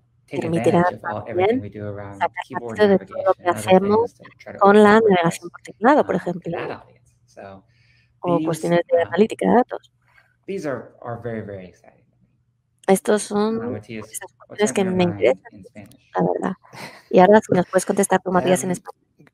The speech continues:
Speaker 3: creo, creo que sí, que los bloques, em, abren un montón de oportunidades para, am, cosas que antes no estaban del todo definidas y sucedían en el backend o en el frontend.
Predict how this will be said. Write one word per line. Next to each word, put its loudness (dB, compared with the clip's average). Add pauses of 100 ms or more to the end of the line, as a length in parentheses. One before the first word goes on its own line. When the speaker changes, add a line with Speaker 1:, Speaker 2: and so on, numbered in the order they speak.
Speaker 3:
creo, -6
creo -6
que -6
sí, -12
que -10
los -14
bloques, -14
em, -16 (120)
abren -14
un -20
montón -20
de -14
oportunidades -18
para, -18 (280)
am, -20 (300)
cosas -12
que -12
antes -14
no -18
estaban -12
del -16
todo -10
definidas -14
y -16
sucedían -16
en -18
el -20 (320)
backend -14
o -18
en -18
el -20
frontend. -18